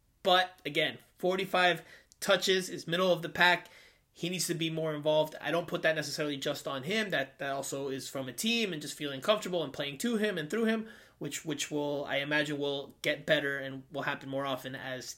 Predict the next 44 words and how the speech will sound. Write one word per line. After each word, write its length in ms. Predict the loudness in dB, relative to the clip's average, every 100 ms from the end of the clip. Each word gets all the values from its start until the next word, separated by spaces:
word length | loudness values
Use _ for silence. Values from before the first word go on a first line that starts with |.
| -8
time 320 | -4 -4 -6
goes 320 | -6 -6 -2
on 240 | 0 0 -2
and 80 | -6
they 80 | -8
get 220 | -10 -8
more 160 | -8
games 320 | -4 -4 -4 -6
and 100 | -8
more 160 | -8
reps 320 | -6 -6 -8 -14 -20 -2
under 220 | 0 6 4
their 100 | 4
belt. 220 | 0 -2 -18 -20 -20 2
Quickly, 260 | 4 6 6
let's 200 | 6 6
touch 200 | 6 6
on 220 | 6 4
a 100 | 2
few 300 | 0 0 2
more 220 | 4 4
players 440 | 4 2 2 -2
here. 280 | -6 -8 -10 -16 _ _ _ _ _
Leonardo 460 | 4 6 8 8 8
Campana 400 | 6 2 2 4
and 180 | 0 -2
Ariel 460 | -2 0 2 0
Lassiter, 420 | -2 -6 -8 -10
because 220 | -10 -2 -2
I 80 |
think 220 | 0 2 4
that 160 | 4
is 100 | 4
one 160 | 0 0
of 60 |
the 60 | 2
biggest 300 | 2 2 2
questions 500 | 2 2 0 -6 -10 _ _ _ _ _ _ -18 0
going 300 | 4 4 2
into 200 | -2 0
this 200 | 0 2
Sunday's 360 | 2 2 0
game 280 | 0 0 -2
against 360 | -6 -6 -8